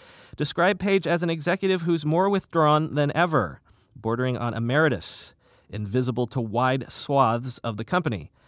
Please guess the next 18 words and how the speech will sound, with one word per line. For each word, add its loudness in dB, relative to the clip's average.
Supporters 0
contend 2
he's 0
still 0
engaged, 0
but -10
his -4
immersion 0
in -4
the -4
technology -2
solutions -4
of -8
tomorrow 2
has -2
distracted -2
him 0
from 0